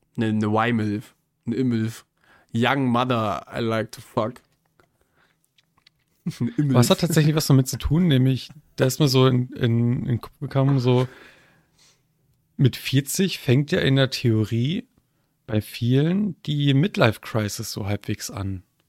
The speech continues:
Speaker 2: ne?
Speaker 1: Mhm.
Speaker 2: So, dass man sich so, weiß ich nicht,
Speaker 1: Mhm.
Speaker 2: ein Motorrad kauft <laughs> oder so, ne? So, weiß nicht, da hab ich mich so gefragt, was ist eigentlich so die, die Midlife-Crisis und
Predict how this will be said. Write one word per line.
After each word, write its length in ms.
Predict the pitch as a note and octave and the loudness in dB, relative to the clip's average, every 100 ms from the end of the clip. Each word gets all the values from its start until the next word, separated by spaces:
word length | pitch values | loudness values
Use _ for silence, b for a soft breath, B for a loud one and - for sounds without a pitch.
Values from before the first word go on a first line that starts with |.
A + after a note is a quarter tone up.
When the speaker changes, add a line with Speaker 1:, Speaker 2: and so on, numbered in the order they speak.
| _ _ _ B2 | _ _ _ -4
Speaker 2:
ne? 320 | B2 F#3+ A3 _ - | -2 -2 -8 _ -6
Speaker 1:
Mhm. 440 | A#2+ A2+ A2+ C3 _ _ | -2 0 -2 -4 _ _
Speaker 2:
So, 220 | - A2+ | -6 -4
dass 240 | A#2+ A#2+ C3+ | -2 -2 0
man 160 | B2 | 0
sich 180 | A#2 A#2+ | 0 -4
so, 460 | - B2 A2+ A2+ A#2+ b b b b b b _ _ _ _ _ _ _ - - | -2 0 2 0 -4 b b b b b b _ _ _ _ _ _ _ -20 -10
weiß 280 | A2 G#2+ G#2 | -2 0 2
ich 40 | |
nicht, 320 | G#2 G2+ - | 0 0 -2
Speaker 1:
Mhm. 100 | C#3 | 2
Speaker 2:
ein 40 | C#3+ | 6
Motorrad 560 | B2+ D3 D3 C3+ C3 | 6 6 4 2 2
kauft 380 | - C#3+ D3+ - - | 2 4 4 4 0
<laughs> 140 | - | 6
oder 340 | F3+ E3+ D#3+ | 8 8 6
so, 340 | C#3+ C#3+ C3+ C3+ B B B B | 4 2 2 0 B B B B
ne? 400 | - C#3 F3 G3+ F3+ G#3 - | -2 0 0 -4 -10 -16 -14
So, 420 | A#2+ A#2 A#2+ B2+ C3 D#3 _ _ _ _ _ _ _ _ - | -8 -4 -4 -6 -10 -18 _ _ _ _ _ _ _ _ 0
weiß 180 | D#3+ C#3 | 2 4
nicht, 160 | B2 | 4
da 60 | B2 | 4
hab 80 | D3 | 2
ich 140 | C#3 | 2
mich 160 | B2+ B2 | 0 0
so 80 | B2 | -6
gefragt, 240 | - A#2 | -4 -2
was 160 | A2+ D#3+ | -2 -4
ist 120 | - | -2
eigentlich 340 | B2+ G#2+ - | 0 -2 -4
so 140 | - G#2+ | -6 -4
die, 240 | A2 A2 | -4 -6
die 180 | G#2+ A2 | -4 -2
Midlife-Crisis 1000 | G#2+ - A2+ - - A#2+ A2+ A2+ A#2+ - | -2 -2 -8 -8 -8 -4 -4 -4 -8 -6
und 460 | B2 A2 G#2+ A2 | -4 -2 -2 -4